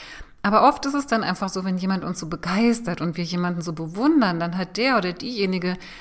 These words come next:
dieses eine mehr entwickelt, als wir das bisher entwickelt haben. Und das ist eine super wertvolle Frage, dich da zu fragen: „Was ist es denn,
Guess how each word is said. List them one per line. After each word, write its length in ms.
dieses 340
eine 500
mehr 460
entwickelt, 680
als 260
wir 160
das 180
bisher 340
entwickelt 600
haben. 320
Und 140
das 80
ist 160
eine 80
super 480
wertvolle 440
Frage, 500
dich 260
da 140
zu 120
fragen: 500
„Was 240
ist 260
es 200
denn, 320